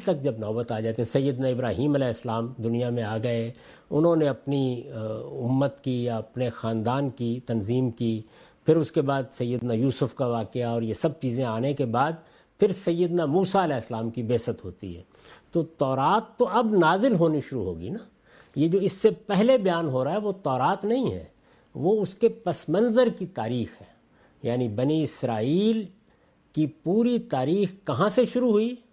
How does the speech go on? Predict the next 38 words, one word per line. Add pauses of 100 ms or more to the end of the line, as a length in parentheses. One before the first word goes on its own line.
ظاہر
ہے
کہ (420)
ابداع
عالم
سے
شروع
ہوئی
نا۔ (380)
اللہ (100)
تعالیٰ
نے
دنیا
بنائی،
دنیا
بنائی،
آدم
وجود
میں
آئے،
آدم
علیہ
السلام
کی
نسل
چلی، (340)
پیغمبروں
کا
سلسلہ
جاری
ہوا،
سیدنا
نوح
علیہ
السلام
کی
بعثت
ہوئی،